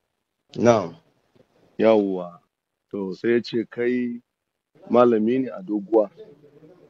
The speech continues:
Speaker 1: Na'am.
Speaker 2: Ka kuma ka kira shi ka ce mishi kun musuluntar da ita.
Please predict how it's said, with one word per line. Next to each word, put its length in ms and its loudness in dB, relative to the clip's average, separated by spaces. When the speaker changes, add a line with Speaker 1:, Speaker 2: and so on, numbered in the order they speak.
Speaker 1:
Na'am. 420 2
Speaker 2:
Ka 200 2
kuma 280 -2
ka 220 -4
kira 280 0
shi 140 -10
ka 100 -12
ce 180 -8
mishi 300 -10
kun 160 -20
musuluntar 600 -6
da 100 -20
ita. 340 -20